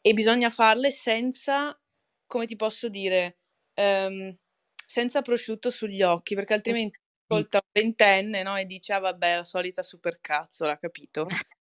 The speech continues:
Speaker 1: Invece non è così, cioè non è così, che
Speaker 2: Beh.
Speaker 1: concretamente stanno avanzando delle domande.
Speaker 2: Ti
Speaker 1: Chiedo
Speaker 2: rin-,
Speaker 1: scusa a tutti gli
Speaker 2: no,
Speaker 1: altri
Speaker 2: no,
Speaker 1: sul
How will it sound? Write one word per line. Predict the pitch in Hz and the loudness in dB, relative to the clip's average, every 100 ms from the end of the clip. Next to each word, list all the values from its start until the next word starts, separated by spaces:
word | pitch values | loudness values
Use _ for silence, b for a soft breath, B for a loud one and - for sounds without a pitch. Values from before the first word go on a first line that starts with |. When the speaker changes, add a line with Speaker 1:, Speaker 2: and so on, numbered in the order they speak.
| _ | _
Speaker 1:
Invece | - 220 254 226 | 0 2 2 -2
non | 190 | -10
è | 196 | -12
così, | 208 190 180 196 185 _ _ _ | -12 -14 -8 -8 -8 _ _ _
cioè | - 180 | -4 -4
non | 180 | -4
è | 202 | -8
così, | - 175 180 175 _ _ _ _ - | -8 -6 -4 -6 _ _ _ _ -6
che | 196 | -2
Speaker 2:
Beh. | |
Speaker 1:
concretamente | 226 226 233 247 214 226 247 | 2 4 6 6 6 6 4
stanno | 254 214 220 | 2 2 2
avanzando | 214 196 196 196 226 | 2 0 0 0 -2
delle | 196 180 | -2 -2
domande. | 180 170 165 165 175 B B - | -4 -6 -8 -10 -12 B B 2
Speaker 2:
Ti | 220 | 6
Speaker 1:
Chiedo | - | 8
Speaker 2:
rin-, | |
Speaker 1:
scusa | - 302 311 | 6 4 6
a | 381 | 6
tutti | 277 269 254 | 4 -2 2
gli | 214 | 6
Speaker 2:
no, | 294 | 6
Speaker 1:
altri | 247 | 4
Speaker 2:
no, | 240 | 2
Speaker 1:
sul | 240 | 2